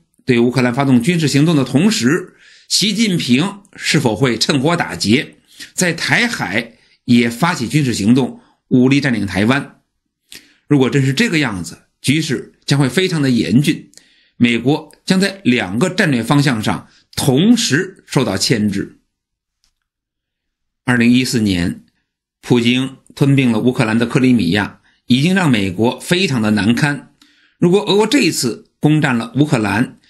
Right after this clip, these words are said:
美国将无法承担这样的失败，那等于在同一个地方犯下了两次错误，美国就真的太没面子了。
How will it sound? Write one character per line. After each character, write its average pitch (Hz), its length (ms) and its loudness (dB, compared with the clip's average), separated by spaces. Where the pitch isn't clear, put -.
美 107 200 0
国 127 120 2
将 131 220 0
无 196 80 4
法 135 160 0
承 123 180 2
担 123 140 2
这 135 80 -2
样 110 140 0
的 95 80 -4
失 127 240 0
败， - 280 -8
那 185 140 0
等 120 200 0
于 - 320 -2
在 135 160 -2
同 139 400 -2
一 220 80 0
个 170 120 -2
地 143 180 0
方 110 320 -6
犯 135 180 0
下 123 140 0
了 139 80 0
两 107 340 -2
次 208 220 0
错 147 200 -2
误， - 240 -12
美 117 280 2
国 117 280 -2
就 123 80 0
真 151 300 -2
的 101 160 -4
太 123 300 -4
没 107 180 0
面 123 320 0
子 67 120 -10
了。 - 180 -18